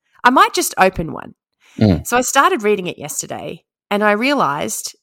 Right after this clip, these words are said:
Speaker 1: that I actually really needed to read this book because I, I wrote down a few of the questions or the thoughts I've had about money in the last, this is the last week. Here are the,
Speaker 2: Mm.
Speaker 1: here are the questions. How will I cope with rising inflation? Do I have enough savings if something goes wrong and I can't work?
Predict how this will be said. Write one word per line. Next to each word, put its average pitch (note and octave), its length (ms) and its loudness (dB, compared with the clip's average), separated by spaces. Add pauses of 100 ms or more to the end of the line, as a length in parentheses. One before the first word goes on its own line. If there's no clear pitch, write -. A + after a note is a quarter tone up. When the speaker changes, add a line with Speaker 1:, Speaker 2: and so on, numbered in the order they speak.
Speaker 1:
that F#3 320 0
I C4 320 4
actually G#3 420 -6
really D#3+ 320 -6
needed D3 280 -10
to - 100 -14
read C3 200 -16
this - 140 -12
book - 240 -16 (220)
because G3+ 560 2 (600)
I, G#3 220 8 (180)
I G#3+ 100 6
wrote C4 220 6
down B3+ 180 4
a A3+ 40 0
few B3+ 240 2
of A#3 80 -2
the A3+ 60 0
questions F#3+ 500 2
or F3+ 60 0
the E3+ 120 0
thoughts F#3+ 240 0
I've E3 180 2
had D#3+ 180 0
about D3+ 240 -4
money D3+ 300 -4
in D3+ 100 -6
the D3+ 80 -4
last, D#3 480 0 (120)
this A3+ 160 0
is A#3+ 100 -4
the F#3 100 -6
last D#3+ 300 2
week. - 360 -10 (120)
Here F3 180 0
are F3 40 4
the, F#3 80 4
Speaker 2:
Mm. - 160 0
Speaker 1:
here G3 140 0
are A#3 80 2
the F3 80 -2
questions. - 420 -8 (140)
How A3+ 180 6
will E4+ 80 4
I D4 80 2
cope A3 260 2
with F#3 120 -4
rising E3 320 2
inflation? D3+ 440 -6 (460)
Do A#3+ 140 2
I A3+ 60 6
have A3+ 140 6
enough F#3+ 180 0
savings F3+ 440 0
if - 80 -10
something - 240 -4
goes D3+ 220 0
wrong D#3 140 -4
and D3+ 80 -6
I D3 60 -4
can't D#3 260 -6
work? - 320 -6